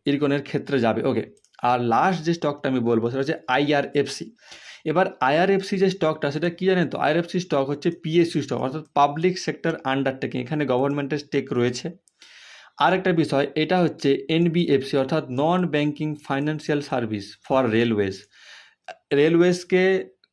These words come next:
কম দামে অর্থাৎ কম ইন্টারেস্টে লোন প্রোভাইড করে, মানে বাজেট দেয়, পয়সা দেয়। আর আইআরসি, আহ, আইআরএফসিটা যেহেতু সরকারি, তার জন্য টাকা ডোবার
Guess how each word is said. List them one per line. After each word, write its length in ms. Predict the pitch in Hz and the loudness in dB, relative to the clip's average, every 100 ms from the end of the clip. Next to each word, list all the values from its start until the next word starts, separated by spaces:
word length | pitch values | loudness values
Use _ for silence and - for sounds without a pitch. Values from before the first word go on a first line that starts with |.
| - | -2
কম 320 | 147 160 175 | 2 4 2
দামে 280 | 151 127 127 | 2 0 2
অর্থাৎ 240 | 127 160 - | 0 -2 -2
কম 240 | 147 156 | 0 0
ইন্টারেস্টে 460 | 151 160 160 175 160 | 0 0 0 0 2
লোন 300 | 127 139 143 | 4 2 0
প্রোভাইড 360 | 143 151 151 | 0 0 -2
করে, 180 | 156 156 | -2 0
মানে 180 | 139 127 | 0 0
বাজেট 400 | 113 117 131 131 | 2 2 2 0
দেয়, 380 | 120 131 165 208 - - | 2 0 0 -8 -14 -8
পয়সা 300 | 127 123 143 | -2 -2 -2
দেয়। 220 | 127 135 - _ _ _ _ _ - | 0 -2 -2 _ _ _ _ _ 0
আর 260 | 123 117 120 - | 2 2 0 0
আইআরসি, 540 | 135 147 170 170 175 | 2 4 2 0 -2
আহ, 220 | 139 131 131 | 0 0 2
আইআরএফসিটা 880 | 131 165 175 175 185 175 139 180 - _ - | 2 4 2 0 -2 2 0 0 -10 _ -4
যেহেতু 240 | 151 165 | -2 0
সরকারি, 440 | 165 151 147 147 131 | -2 -2 -2 0 0
তার 160 | 139 | 0
জন্য 140 | 143 147 | -2 0
টাকা 300 | 131 131 151 | -2 0 0
ডোবার 320 | 151 151 | 0 0